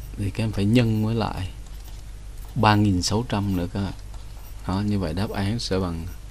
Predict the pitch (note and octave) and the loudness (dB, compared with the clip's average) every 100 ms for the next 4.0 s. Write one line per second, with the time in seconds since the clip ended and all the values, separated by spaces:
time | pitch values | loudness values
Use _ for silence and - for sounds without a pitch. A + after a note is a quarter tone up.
0 | - - F#2+ F2+ E2 G3 F#3+ - - - | -10 -2 0 0 0 0 0 -2 -10 -12
1 | - - - - - - - - - - | -10 -10 -10 -10 -12 -12 -12 -12 -12 -12
2 | - - - - - - - - - - | -12 -12 -12 -12 -10 -10 -12 -12 -12 -12
3 | - - - G2+ G2 - G#2+ F2+ E2 | -14 -14 -4 0 2 2 2 2 0